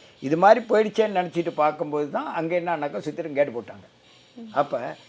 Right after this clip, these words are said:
Speaker 1: இறைநிலையும் நம்ம மனோநிலையும் இயங்கும்போது
Speaker 2: கண்டிப்பா அந்த
Speaker 1: அதுக்கு
Speaker 2: இடத்துல
Speaker 1: ஒரு
Speaker 2: இயங்கு-
Speaker 1: பலன் கிடைக்குது பாருங்க.
Speaker 2: கண்டிப்பா சார்.
Speaker 1: இப்ப யாரும் ச-, ஈஸியா போக முடியாது. அவங்க போய் எதுவும் தொட முடியாது. அதால யாரும் தொட முடியாது. ஏன்னு கேட்டா,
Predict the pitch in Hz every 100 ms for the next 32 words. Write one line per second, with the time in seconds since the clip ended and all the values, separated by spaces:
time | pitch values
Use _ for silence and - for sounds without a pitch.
0 | _ 135 160 220 226 185 143 135 165 170
1 | 143 123 131 175 190 160 135 131 147 135
2 | 131 170 175 135 240 277 277 - 277 269
3 | 254 240 - 254 160 143 240 185 247 240
4 | 160 135 127 120 113 110 - _ _ _
5 | _ 233 233 220 196 202 190 180 190 190
6 | 202 202 180 175 170 180 170 180 175 170
7 | 160 147 143 139 156 190 175 196 190 175
8 | 185 175 190 170 143 110 107 113 107 117
9 | 117 117 120 175 208 165 190 180 175 143
10 | 139 170 160 127 120 120